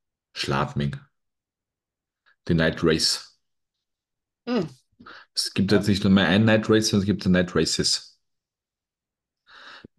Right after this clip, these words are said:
Speaker 1: Seit zwei Jahren gibt's ja den, oder heuer war das zweite Mal,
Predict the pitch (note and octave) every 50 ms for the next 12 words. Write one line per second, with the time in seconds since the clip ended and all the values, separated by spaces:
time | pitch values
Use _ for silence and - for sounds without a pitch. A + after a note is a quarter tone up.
0 | - - - - F2+ F2 - - - - - - - F2+ F#2+ F#2+ F#2+ F#2 - G#2
1 | F2+ - - - G2 F#2 - - - F2+ F2 E2+ E2+ E2+ E2 D#2+ E2 - _ _
2 | _ _ _ _ - - D2+ C#2+ D#2+ E2 F2+ F2+ F2+ F#2+ F#2 - - F#2 E2 -
3 | - F2+ F2 E2+ E2+ F2 F2